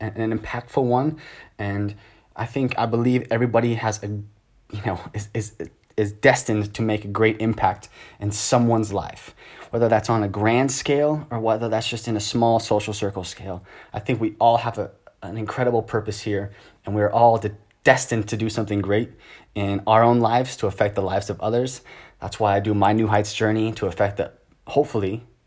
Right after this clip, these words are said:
affect the people who are on their own journey as well. So my new goals, number one, is I just have a goal of being impactful. I, I wanna be impactful.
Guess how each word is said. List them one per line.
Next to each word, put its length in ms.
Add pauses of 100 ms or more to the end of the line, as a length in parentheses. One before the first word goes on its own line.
(920)
affect 320
the 60
people 520 (440)
who 120
are 240
on 220
their 120
own 140
journey 260
as 140
well. 220 (120)
So 360 (1500)
my 200
new 100
goals, 420
number 200
one, 340 (760)
is 120
I 120
just 120
have 140
a 40
goal 340
of 300 (160)
being 200
impactful. 640 (640)
I, 100 (400)
I 100
wanna 240
be 300 (160)
impactful. 580